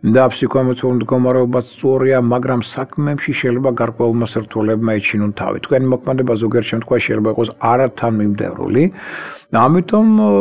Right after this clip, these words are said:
ძალიან რთული იქნება მიზნის მიღწევა. ამასთან ერთად მოვერდოთ აქ სარისკო მოქმედებებს. ნუ ჩაერთვებით ოდნავ მაინც საეჭვო საქმეებში ან ურთიერთობებში, და ნამდვილ შემთხვევაში ამას შეიძლება ნეგატიურად შეცვალოს თქვენი ცხოვრება.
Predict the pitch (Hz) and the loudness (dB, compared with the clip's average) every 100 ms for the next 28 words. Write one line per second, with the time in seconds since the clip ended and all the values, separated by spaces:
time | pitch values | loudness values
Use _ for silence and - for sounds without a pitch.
0 | 202 165 170 175 165 - 165 151 147 143 | 2 2 2 2 -2 -2 0 0 0 0
1 | 151 143 139 127 139 - 127 120 - - | 2 2 0 0 -2 -2 0 0 -4 -8
2 | - - - - - - - 123 165 160 | -8 -10 -14 -18 -18 -6 0 2 2 2
3 | 170 180 175 139 117 131 143 147 139 135 | 2 2 0 -2 0 2 4 2 0 -2
4 | 135 131 - - 139 123 117 - 117 101 | 0 -2 -2 -2 0 0 -4 -4 -4 -4
5 | - 92 87 98 - - 110 113 143 185 | -6 -8 -8 -10 -8 -6 0 2 4 2
6 | 185 151 147 - 151 156 135 127 123 139 | 0 -2 -2 -2 0 0 2 2 4 2
7 | 139 127 117 127 - - 117 113 113 110 | 2 2 0 -2 -4 -2 0 0 -4 -2
8 | 120 - 110 110 104 117 107 104 - 110 | -4 -2 -2 -2 -4 -2 -2 -4 -4 -6
9 | - 107 104 - 185 - - - 135 143 | -2 -2 0 0 0 -2 -14 -2 0 2
10 | 151 147 165 147 175 151 147 143 143 151 | 0 -2 -4 -4 -4 -2 0 0 -2 -2
11 | 139 135 131 127 120 127 117 - 110 - | 0 0 0 -2 -2 -2 -2 -2 -4 -2
12 | 107 113 - 113 113 - 110 107 104 123 | -2 -2 -2 -4 -4 -2 -2 0 2 4